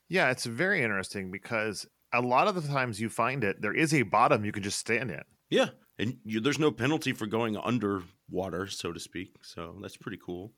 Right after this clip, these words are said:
Speaker 1: Agreed. And in this level, you're gonna find, of course, lots of vials, and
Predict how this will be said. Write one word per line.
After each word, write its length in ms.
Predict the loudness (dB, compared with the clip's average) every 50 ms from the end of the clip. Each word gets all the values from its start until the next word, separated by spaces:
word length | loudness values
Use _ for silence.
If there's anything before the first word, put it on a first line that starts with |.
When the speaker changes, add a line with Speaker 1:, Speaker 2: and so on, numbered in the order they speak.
| _ _ _ -6
Speaker 1:
Agreed. 380 | -4 -2 -2 -2 -4 -4 -8 -12 _ _ _ _ _ _ 0
And 200 | 2 2 4 2
in 180 | 2 0 0 0
this 220 | 0 0 -2 0
level, 340 | 2 2 2 2 2 0 0
you're 120 | 2 2 2
gonna 140 | 2 2
find, 400 | 0 0 0 2 2 2 0 -2 -4 -10 -18 _ _
of 120 | -6 -6 -4
course, 280 | -2 -2 -2 -2 -2 -2
lots 340 | 0 2 2 0 2 2
of 140 | 0 0 0
vials, 600 | 0 2 2 4 4 4 2 0 -2 -6 -6 -6
and 140 | -8 -8 -8